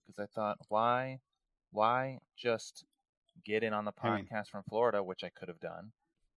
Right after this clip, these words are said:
Speaker 1: when I
Speaker 2: Right.
Speaker 1: could be here in person? So
Speaker 2: Right,
Speaker 1: you're
Speaker 2: and then,
Speaker 1: welcome.
Speaker 2: and then it's a side thing you can do is you can go see your family, like,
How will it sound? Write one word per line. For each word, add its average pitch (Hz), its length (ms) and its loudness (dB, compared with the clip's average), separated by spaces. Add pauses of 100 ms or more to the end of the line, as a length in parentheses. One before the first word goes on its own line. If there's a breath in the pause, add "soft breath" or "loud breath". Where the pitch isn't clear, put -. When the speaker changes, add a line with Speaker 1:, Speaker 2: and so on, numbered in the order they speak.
(140)
Speaker 1:
when 98 160 -2
I 98 60 2
Speaker 2:
Right. 127 240 8
Speaker 1:
could - 80 -16
be 117 140 -6
here 117 200 -6
in 113 80 -8
person? - 360 -18 (500)
So 90 220 -4
Speaker 2:
Right, 139 200 10
Speaker 1:
you're 104 100 8
Speaker 2:
and 135 100 12
then, 131 60 8
Speaker 1:
welcome. 151 120 4
Speaker 2:
and 156 100 10
then 165 100 12
it's 151 200 4
a 143 80 10
side 175 360 10
thing 143 160 10
you 135 100 12
can 123 180 6
do 120 240 8
is 113 160 4
you 127 60 0
can 123 100 2
go 127 80 8
see - 160 0
your 110 80 2
family, 110 420 2 (460)
like, 107 340 -2